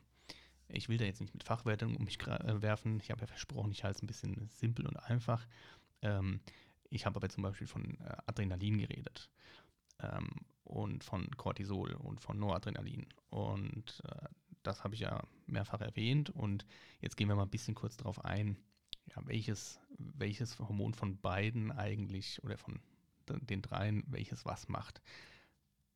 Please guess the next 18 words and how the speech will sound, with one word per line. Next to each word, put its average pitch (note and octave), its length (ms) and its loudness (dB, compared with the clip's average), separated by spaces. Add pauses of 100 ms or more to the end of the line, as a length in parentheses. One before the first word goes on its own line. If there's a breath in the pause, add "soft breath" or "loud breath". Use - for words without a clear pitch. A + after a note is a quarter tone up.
(180)
Grundsätzlich B2 760 4
ist - 180 -2
das G#2+ 120 2
ein G#2+ 180 0
komplexer A2 760 0
Vorgang, C#3+ 440 2
in - 720 -12
Anführungsstrichen B2+ 520 2
komplex. C3 500 0 (720 loud breath)
Ähm, G2 440 2
das A#2 220 -4
würde G#2+ 160 0
den G#2+ 160 -4
Rahmen G#2 380 0
eines - 220 -4
Podcasts - 580 -4
<laughs> - 0 -
sprengen, - 360 -2